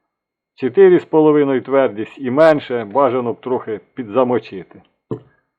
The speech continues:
Ну, так як ви бачите, вода на них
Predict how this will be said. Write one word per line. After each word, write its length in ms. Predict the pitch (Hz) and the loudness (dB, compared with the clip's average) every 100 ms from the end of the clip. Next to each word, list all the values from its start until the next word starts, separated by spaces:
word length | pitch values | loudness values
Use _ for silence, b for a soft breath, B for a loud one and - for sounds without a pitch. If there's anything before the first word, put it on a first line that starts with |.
| _ _ _ _ _ _ | _ _ _ _ _ _
Ну, 160 | 185 180 | -16 -8
так 200 | 165 143 | -6 -2
як 140 | 147 | -2
ви 120 | 135 139 | -2 2
бачите, 380 | 156 135 - | 2 2 -2
вода 340 | 123 127 131 123 | -2 -2 -2 -2
на 140 | 120 | -4
них 160 | 117 | -8